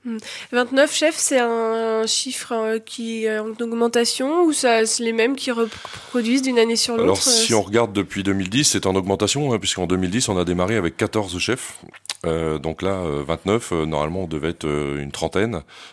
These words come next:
Speaker 2: un peu plus de trente d'ailleurs, mais il y en a deux qui ont, deux ou trois qui ont arrêté pour cause de, euh, problèmes de santé.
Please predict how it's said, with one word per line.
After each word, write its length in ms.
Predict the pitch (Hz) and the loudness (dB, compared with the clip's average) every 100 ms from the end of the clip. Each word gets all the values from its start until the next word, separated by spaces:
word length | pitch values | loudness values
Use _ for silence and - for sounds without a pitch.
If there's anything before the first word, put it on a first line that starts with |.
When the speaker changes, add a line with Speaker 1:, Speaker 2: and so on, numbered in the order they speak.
| - | -6
Speaker 2:
un 100 | - | -4
peu 120 | 92 | -2
plus 140 | - | -4
de 60 | 85 | -2
trente 180 | 95 101 | -2 0
d'ailleurs, 240 | 82 92 | 0 -2
mais 100 | 90 | -2
il 40 | 78 | -2
y 40 | |
en 140 | 76 | -2
a 40 | 73 | -4
deux 200 | 73 90 | -6 -6
qui 180 | - 80 | -6 -6
ont, 200 | 76 73 | -6 -6
deux 120 | 85 | -8
ou 60 | |
trois 200 | 82 92 | -4 -4
qui 140 | 90 80 | -4 -4
ont 100 | 76 | -4
arrêté 280 | 80 82 90 | -4 -4 -6
pour 220 | 78 - | -8 -8
cause 200 | 82 76 | -8 -6
de, 100 | 78 | -4
euh, 840 | 73 71 67 65 - - - - - | -2 -2 -2 -4 -6 -6 -8 -8 -6
problèmes 280 | - 78 80 | -2 -2 -2
de 60 | 76 | -4
santé. 360 | - - 131 | -4 -4 -6